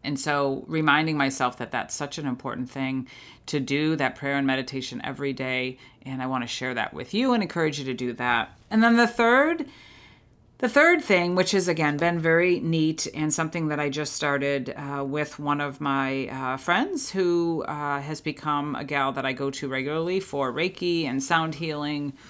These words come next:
She has started kind of an energy circle for the next nine months. And she had us pick up a book called E squared.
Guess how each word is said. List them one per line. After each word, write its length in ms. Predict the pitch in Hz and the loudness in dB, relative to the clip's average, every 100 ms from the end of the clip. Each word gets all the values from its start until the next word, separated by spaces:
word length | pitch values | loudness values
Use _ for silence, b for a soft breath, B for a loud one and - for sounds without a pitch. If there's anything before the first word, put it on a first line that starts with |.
| B B - | B B -10
She 420 | - - 143 214 | -6 -2 2 2
has 180 | 185 175 | 2 0
started 480 | - 147 143 139 135 | 0 0 2 -2 -2
kind 160 | 151 | -4
of 60 | 147 | -2
an 80 | 135 | -2
energy 420 | 156 156 139 147 | 0 0 0 -2
circle 720 | - 143 139 143 135 135 123 - _ | -2 -2 -2 -2 0 -2 -4 -12 _
for 160 | - 160 | -6 -2
the 80 | 139 | 0
next 260 | 127 - | 0 -2
nine 220 | 127 120 | -4 -2
months. 360 | 120 - - - | -4 -6 -6 -8
And 160 | 147 139 | -4 -2
she 260 | - 175 202 | 0 2 2
had 300 | 160 143 139 | 4 4 4
us 160 | 135 | -2
pick 180 | - 143 | -6 -4
up 100 | 139 | -2
a 80 | 147 | -2
book 220 | 135 127 | -2 -6
called 300 | - 135 131 | 0 0 0
E 200 | 143 127 | -4 -4
squared. 640 | 135 - 302 302 135 82 | -2 -4 0 2 2 0